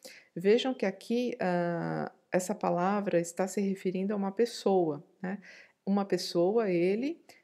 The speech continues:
será uma pedra de tropeço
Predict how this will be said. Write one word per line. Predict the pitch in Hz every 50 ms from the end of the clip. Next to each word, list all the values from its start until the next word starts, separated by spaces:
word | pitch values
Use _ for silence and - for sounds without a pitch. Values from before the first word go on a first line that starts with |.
| _
será | - - - - 214 196 185 185 185 196 220
uma | 233 240 233 220
pedra | 220 - 196 202 226 233 254 254 240
de | - 208
tropeço | 208 - - 202 - - 185 170 170 170 185 185 - - - 254 262 269